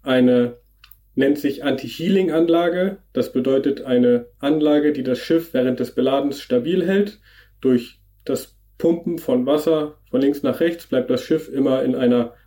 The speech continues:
waagerechten Position und kann durch Container, äh, einfach beladen werden. Das habe ich programmiert, aufgebaut und dann halt abgegeben.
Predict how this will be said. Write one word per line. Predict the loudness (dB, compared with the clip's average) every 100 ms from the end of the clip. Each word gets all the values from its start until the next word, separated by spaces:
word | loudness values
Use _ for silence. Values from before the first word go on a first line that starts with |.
| _
waagerechten | -2 0 2 0 -2 -6
Position | -4 -4 -4 0 0 0
und |
kann | -2 -2 0
durch | 0
Container, | 0 0 2 2 2 -2 -6 _ _ _ -4
äh, | -2
einfach | 0 0 -2
beladen | -2 2 2 2 0
werden. | 0 0
Das | -4 -2
habe | 0 0
ich | -4 _ _ _ _ -6
programmiert, | -2 2 2 4 4 2 0
aufgebaut | -4 -2 -2 0 2 2 -2 -12 _ _ _ _ _ _ _ _ -20 -6
und | 0 2
dann | 2 0
halt | 0 -2
abgegeben. | -2 -2 -2 0 -4 -6